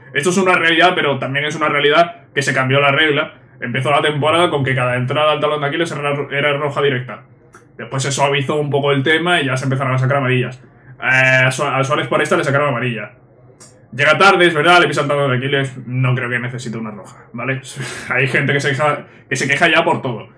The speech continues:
Tampoco hay que quejarse por todo, ¿no? Aquí, eh, lo dicho, se cambió la regla, o se suavizó, eh, la sanción en caso de,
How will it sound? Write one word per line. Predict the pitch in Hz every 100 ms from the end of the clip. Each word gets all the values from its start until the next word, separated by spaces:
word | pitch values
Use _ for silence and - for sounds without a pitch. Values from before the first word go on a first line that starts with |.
| -
Tampoco | - 147 233
hay |
que | 190
quejarse | 165 143 135 135
por | 120
todo, | 110 107
¿no? | 120 - - - - -
Aquí, | 117 151 175 - - _ -
eh, | 123 123
lo | 123
dicho, | 147 131 - - - _
se | - 117
cambió | 117 123 131 131 123
la | 120
regla, | 123 165 202 - -
o | 131
se | 123
suavizó, | - 156 139 135 147 160 - - _ _ -
eh, | 123
la | 123 120
sanción | 131 131 127 160 135
en |
caso | 120 131 139
de, | 131 113